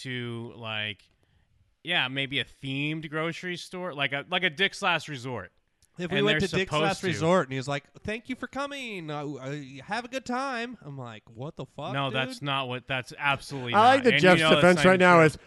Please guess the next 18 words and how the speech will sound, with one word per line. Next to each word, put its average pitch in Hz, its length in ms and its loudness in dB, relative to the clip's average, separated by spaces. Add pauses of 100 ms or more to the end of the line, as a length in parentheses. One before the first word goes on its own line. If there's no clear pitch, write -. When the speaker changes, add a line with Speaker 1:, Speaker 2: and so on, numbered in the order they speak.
(140)
Speaker 3:
"I 143 80 -2
can't 160 240 4
believe 139 180 2
the 127 80 -2
theme 143 240 0
park 135 220 4
employee 127 240 4
wasn't 123 320 0
acting 139 400 0
hard 151 240 4
enough." 202 360 6
Speaker 2:
He, 226 280 -2
Speaker 3:
<laughs> 262 80 -2
Speaker 2:
uh, 202 260 2
Speaker 3:
He, 226 80 8
Speaker 2:
it's 247 300 8
Speaker 3:
he 214 80 4
didn't, 247 160 12